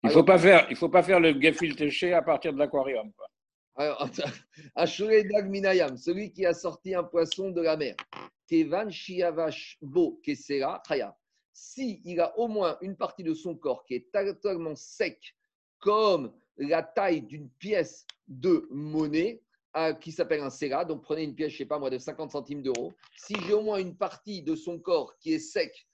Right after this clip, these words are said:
Speaker 2: sur une superficie égale à la superficie d'une pièce de monnaie, il est déjà considéré comme mort. Et si je le remets dans l'eau, j'ai pas sauvé la situation, je suis chayav.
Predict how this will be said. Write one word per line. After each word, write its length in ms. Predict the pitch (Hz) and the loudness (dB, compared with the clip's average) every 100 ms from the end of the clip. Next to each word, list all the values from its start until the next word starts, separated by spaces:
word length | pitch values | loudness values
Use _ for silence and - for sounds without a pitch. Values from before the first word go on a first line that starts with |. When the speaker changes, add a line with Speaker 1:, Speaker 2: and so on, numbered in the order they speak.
| _ _ | _ _
Speaker 2:
sur 460 | - 180 190 156 | -20 -8 -6 -6
une 140 | 170 147 | -10 -12
superficie 800 | 185 180 - - 165 - 151 - | -10 -6 -6 -8 -18 -18 -20 -6
égale 460 | 165 160 156 131 - | -4 0 0 -2 -6
à 100 | 139 | -6
la 120 | 139 | -6
superficie 640 | 131 160 151 - 156 135 135 | -6 -8 -10 -10 -14 -14 -12
d'une 160 | 127 | -12
pièce 220 | 123 143 117 | -6 -4 -4
de 80 | |
monnaie, 380 | 117 120 208 247 _ _ - | -8 -8 -8 -8 _ _ -12
il 200 | 208 190 | -8 0
est 100 | 175 | 0
déjà 500 | 156 139 165 185 - | 0 -2 -2 -4 -6
considéré 420 | 165 156 - 180 175 | -8 -8 -4 -4 0
comme 220 | 156 151 | -2 0
mort. 260 | 135 104 - | -2 -4 -8
Et 60 | |
si 160 | 127 196 | -10 -6
je 60 | 165 | -6
le 60 | |
remets 180 | 156 151 | -4 -6
dans 120 | 131 | -4
l'eau, 260 | 139 220 226 _ _ | 0 0 0 _ _
j'ai 160 | 120 160 | -6 -6
pas 160 | 170 | -4
sauvé 260 | 180 180 160 | -6 -6 -4
la 80 | 151 | -6
situation, 720 | - 127 143 127 - 214 226 _ _ - | -6 -8 -4 -4 -2 -4 -4 _ _ -20
je 420 | 117 202 214 165 | -10 -2 0 0
suis 560 | - - 175 196 220 214 _ _ - | -6 -18 -10 -8 -8 -12 _ _ -4
chayav. 280 | 175 143 | -2 -2